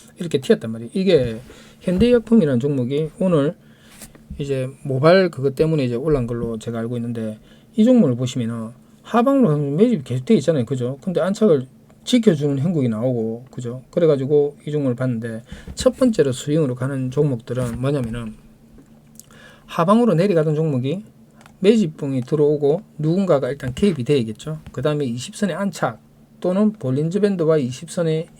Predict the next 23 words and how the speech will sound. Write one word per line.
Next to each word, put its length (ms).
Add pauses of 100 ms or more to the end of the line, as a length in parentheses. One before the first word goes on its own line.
일격이 320
좁아진 400
상태, 320
요 140
위로 480
안착이 360
되는 200
종목들, 460 (400)
그런 240
종목들을 560 (280)
짧은 300
스윙으로 340
보는 200
거예요. 180 (720)
물론 380
앞에 220
무조건 340
매집봉이 380
들어와야 300
돼요. 140 (100)
거래량이. 420 (120)
<clears throat> 540 (680)
그래야지 500